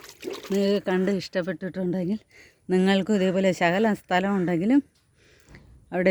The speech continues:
ഇതേപോലെ മരിച്ചിനി എന്തെങ്കിലുമൊക്കെ നടാം. അല്ല, എലി കയറാതിരുന്ന ഇതേപോലെ ഒരു മൂട്ടിൽ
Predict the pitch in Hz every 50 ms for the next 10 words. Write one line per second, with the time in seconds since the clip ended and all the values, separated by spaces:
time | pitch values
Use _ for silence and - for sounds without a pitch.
0 | 185 175 180 180 180 180 185 185 175 170 165 165 - 185 175 175 170 170 165 170
1 | 165 165 170 175 160 170 175 165 160 160 156 170 208 220 196 - - _ _ _
2 | _ _ _ _ _ _ _ _ _ _ - - - - - - _ - - _
3 | 170 175 170 165 165 170 185 220 180 170 175 175 190 202 208 220 208 196 190 185
4 | 202 226 247 220 190 208 190 208 214 196 180 196 214 247 247 214 208 202 202 233